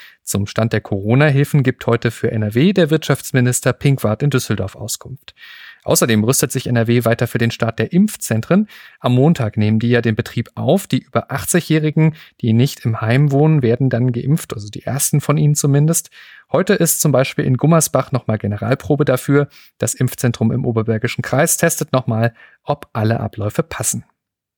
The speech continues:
Der Missbrauchskomplex Münster ist heute ein weiteres Mal Thema vor Gericht. In einem von mehreren Prozessen in dem Fall werden am Landgericht Münster die Plädoyers erwartet.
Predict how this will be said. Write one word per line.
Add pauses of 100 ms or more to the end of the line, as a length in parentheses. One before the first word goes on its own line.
(720)
Der
Missbrauchskomplex
Münster
ist
heute
ein
weiteres
Mal
Thema
vor
Gericht. (100)
In
einem
von
mehreren
Prozessen
in
dem
Fall (360)
werden
am
Landgericht
Münster
die
Plädoyers
erwartet.